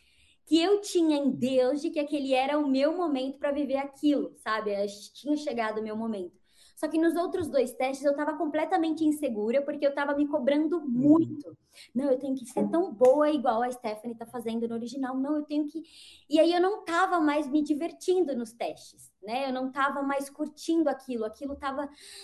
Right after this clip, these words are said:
Speaker 1: se tornando difícil. Eu lembro que um dos testes eu chorei, porque eu não tava conseguindo. E aí o Robson Kumote, que é um dos meus diretores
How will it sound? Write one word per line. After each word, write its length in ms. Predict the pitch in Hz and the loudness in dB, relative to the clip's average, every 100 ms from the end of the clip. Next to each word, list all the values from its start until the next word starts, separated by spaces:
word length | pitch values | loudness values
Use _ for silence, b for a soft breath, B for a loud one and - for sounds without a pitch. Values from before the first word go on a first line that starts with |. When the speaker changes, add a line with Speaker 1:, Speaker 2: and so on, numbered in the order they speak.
| 381 | -20
Speaker 1:
se 160 | - 302 | -10 -8
tornando 420 | 294 277 285 294 | -4 -2 2 2
difícil. 680 | 294 320 - 302 320 349 - 254 | 2 -2 0 2 2 2 2 2
Eu 40 | |
lembro 240 | 240 262 | 2 -2
que 140 | 269 277 | -6 -2
um 100 | 269 | -2
dos 140 | 262 | -2
testes 400 | - 240 240 226 | -2 -2 -2 -4
eu 80 | 226 | -4
chorei, 360 | 233 269 262 302 | -2 0 0 0
porque 140 | - | -4
eu 60 | 226 | -6
não 80 | |
tava 220 | 226 220 233 | -6 -6 -6
conseguindo. 920 | 233 233 226 240 254 320 320 320 - _ _ _ _ _ - - | -8 -12 -10 -4 2 2 2 -6 -12 _ _ _ _ _ -20 -2
E 100 | 220 | 0
aí 120 | 220 | 0
o 20 | |
Robson 420 | 202 202 - 214 | 0 -2 -2 -8
Kumote, 400 | 202 220 196 196 | -8 -10 -8 -10
que 60 | - | -8
é 60 | 202 | -8
um 100 | 202 | -6
dos 140 | 196 | -8
meus 200 | 196 190 | -8 -6
diretores 680 | 208 196 - 220 226 247 | -2 -4 0 0 0 -2